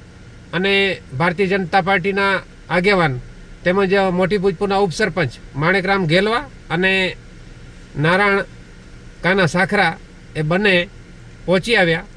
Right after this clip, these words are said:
અને એમણે જે વાતચીત શરૂ કરી છે એ વાતચીતના વીડિયો આપ જોઈ શકશો. મિત્રો, નવાઈની વાત એ છે કે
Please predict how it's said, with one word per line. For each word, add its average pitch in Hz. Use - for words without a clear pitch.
અને 190
એમણે 196
જે 196
વાતચીત 180
શરૂ 208
કરી 214
છે 156
એ 147
વાતચીતના 185
વીડિયો 180
આપ 190
જોઈ 175
શકશો. 190
મિત્રો, 226
નવાઈની 214
વાત 220
એ 196
છે 196
કે 196